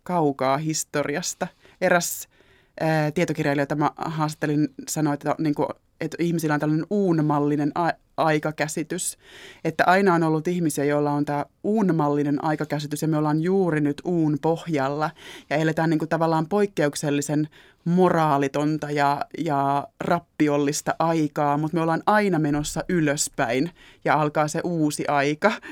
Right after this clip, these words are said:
Ja, ja tää ehkä vastaa tähän sun kysymykseen, että me vaan ollaan siellä uun pohjalla <laughs> joka ikisessä ajassa.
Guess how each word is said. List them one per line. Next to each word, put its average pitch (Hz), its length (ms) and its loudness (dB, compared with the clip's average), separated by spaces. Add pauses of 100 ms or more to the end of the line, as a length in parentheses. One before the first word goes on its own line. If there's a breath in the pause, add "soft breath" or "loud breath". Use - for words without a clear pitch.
Ja, 240 260 6 (480 loud breath)
ja 208 100 4
tää 208 200 8
ehkä 196 200 2
vastaa 196 320 6
tähän 170 420 2
sun 165 220 0
kysymykseen, 151 640 0
että - 140 -4 (280)
me 185 160 2
vaan 165 180 6
ollaan 165 320 4
siellä 175 200 6
uun 233 340 8
pohjalla 214 600 8 (140)
<laughs> 403 180 4
joka 294 140 6
ikisessä 220 600 4
ajassa. 175 600 6